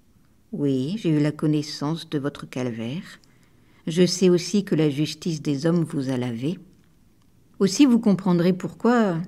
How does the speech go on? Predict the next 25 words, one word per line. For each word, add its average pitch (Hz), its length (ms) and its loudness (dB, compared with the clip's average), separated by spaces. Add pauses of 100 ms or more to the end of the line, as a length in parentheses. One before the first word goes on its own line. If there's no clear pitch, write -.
(260)
je - 100 -4
n'ai 165 120 4
guère 196 160 4
de 175 80 2
considération 160 800 -2
pour 180 200 -10
la 147 120 -2
justice 135 520 -8
des 123 220 -8
hommes. » « 196 240 -2 (1000)
Je 165 100 0
ne 180 100 6
saisis 143 320 -2
pas. 131 380 -6 (1000)
Je 180 120 6
ne 214 140 12
crains 277 220 4
que 269 120 2
la 208 140 8
justice 196 420 2
de 214 140 6
Dieu. » « 185 280 2 (600)
Vous 151 260 -2
avez 131 200 0
raison. 123 380 -2